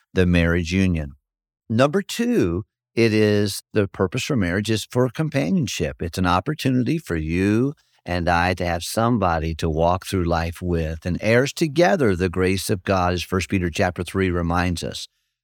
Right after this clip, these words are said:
Today, I'd like to talk to you about the third reason. I know there are many reasons, but four I want to share with you, and that is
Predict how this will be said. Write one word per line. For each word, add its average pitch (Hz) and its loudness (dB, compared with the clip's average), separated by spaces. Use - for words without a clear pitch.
Today, 139 4
I'd 208 2
like 120 4
to 104 -10
talk 110 2
to 113 0
you - 2
about 113 2
the 135 -4
third 214 -2
reason. 85 -2
I 101 0
know 104 4
there 107 4
are 123 4
many 147 2
reasons, 98 -2
but 180 0
four 156 6
I 95 4
want 95 0
to 107 0
share 90 0
with 85 -6
you, 98 0
and 92 0
that 113 4
is 110 2